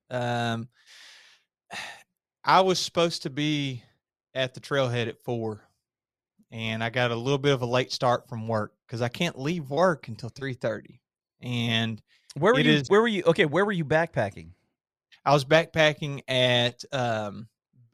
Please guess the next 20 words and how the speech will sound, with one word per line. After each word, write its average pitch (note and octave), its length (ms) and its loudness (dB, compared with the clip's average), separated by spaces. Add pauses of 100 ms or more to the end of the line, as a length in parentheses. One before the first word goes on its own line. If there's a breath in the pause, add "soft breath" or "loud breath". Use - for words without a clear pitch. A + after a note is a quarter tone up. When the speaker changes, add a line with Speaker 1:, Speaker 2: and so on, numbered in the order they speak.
Speaker 1:
around C#3 500 4
Bee C#3 160 -2
Rock. E3+ 480 6 (160)
It's, - 160 -8
like, C#3 160 2
the C3 60 -2
border C#3+ 340 0
of B2 140 -2
Pulaski C3+ 420 0
County D#3 540 -4
and A#2+ 520 -2
Laurel C3 420 0
County E3 440 -4 (160)
in B2+ 140 -12
Kentucky. D#3 520 -4 (440)
Speaker 2:
Okay, D3+ 240 -2
down D3 160 2
near C#3 100 -2
Speaker 1:
So B2 60 0
Speaker 2:
London? A#2 340 2